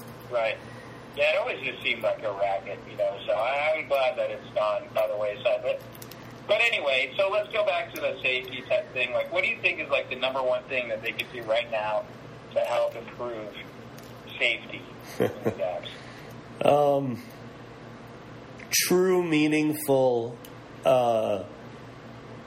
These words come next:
Speaker 2: follow-through P R where they really mean that we're about, we're gonna be safer. How are you gonna do it?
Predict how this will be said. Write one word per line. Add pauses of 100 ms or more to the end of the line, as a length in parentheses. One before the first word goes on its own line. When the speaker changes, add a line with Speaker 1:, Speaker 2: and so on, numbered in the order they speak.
(1080)
Speaker 2:
follow-through
P
R (500)
where
they
really
mean
that
we're
about,
we're
gonna
be (160)
safer. (1200)
How
are
you
gonna
do
it?